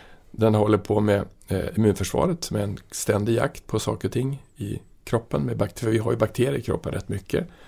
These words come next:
Mer bakterier än vad vi tror att vi har i tarmen. Eh, och vi har hela tiden ett, ett, ett angrepp utifrån. Så det är immunförsvaret och det, det,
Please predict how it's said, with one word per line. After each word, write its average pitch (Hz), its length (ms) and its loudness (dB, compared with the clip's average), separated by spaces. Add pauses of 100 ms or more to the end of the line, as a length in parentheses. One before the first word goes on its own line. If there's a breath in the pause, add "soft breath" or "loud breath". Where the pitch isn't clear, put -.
(500 loud breath)
Mer 101 180 0
bakterier 95 380 -2
än 110 100 -4
vad 110 100 -6
vi 104 60 2
tror - 200 2
att - 120 0
vi 120 40 0
har 123 240 0
i 104 120 0
tarmen. 127 460 -2 (880)
Eh, - 500 -4 (140)
och - 220 -4
vi 104 60 2
har 104 120 6
hela 107 200 4
tiden 107 260 0
ett, 107 180 -6
ett, - 360 -6
ett 110 220 -8
angrepp 101 400 -2
utifrån. - 480 -4 (1700 loud breath)
Så - 160 0
det 165 60 12
är 180 60 12
immunförsvaret 113 580 6
och 113 60 2
det, 123 280 6
det, 110 380 4